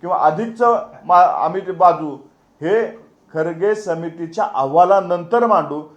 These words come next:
कारण त्याचा तपास चालू आहे आणि तपासाच्या मध्ये बोलणं हा मला वाटतं कुठंतरी चुकीचं ठरेल. म्हणून खरगे समितीच्या अहवालाच्या नंतर दूध का दूध, पाणी का पाणी झाल्याच्या नंतर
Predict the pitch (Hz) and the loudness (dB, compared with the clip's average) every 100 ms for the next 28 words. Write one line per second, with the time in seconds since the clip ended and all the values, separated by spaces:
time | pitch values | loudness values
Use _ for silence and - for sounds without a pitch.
0 | _ - 156 170 226 220 - _ _ _ | _ 4 6 8 6 0 -10 _ _ _
1 | _ _ _ _ 160 160 196 - 170 214 | _ _ _ _ -4 0 0 2 0 4
2 | 220 220 185 175 196 196 180 185 185 208 | 4 4 0 2 0 0 -4 -2 -2 -2
3 | - 233 220 196 180 165 151 143 135 - | 0 0 0 -2 -2 -2 -4 -6 -8 -14
4 | - 143 180 185 180 180 190 170 175 175 | -2 0 2 2 2 -2 -10 -10 -10 -8
5 | 175 208 202 - _ _ 170 165 196 240 | -6 -6 -8 -12 _ _ -16 -12 -4 -2
6 | 233 196 151 139 - _ _ 123 170 220 | 0 -2 -2 -4 -6 _ _ -4 -4 -4
7 | - 170 170 202 196 170 175 175 165 175 | -4 -4 -2 -4 -4 -8 -10 -10 -4 0
8 | 156 160 165 160 165 160 156 175 156 165 | 2 2 2 0 -2 -8 -8 -12 -8 -8
9 | 165 170 156 156 - 151 151 160 151 147 | -6 -6 -6 -6 -2 -2 -2 -4 -2 -2
10 | 151 208 180 147 147 147 135 127 180 | -2 0 0 0 -4 -6 -8 -8 -8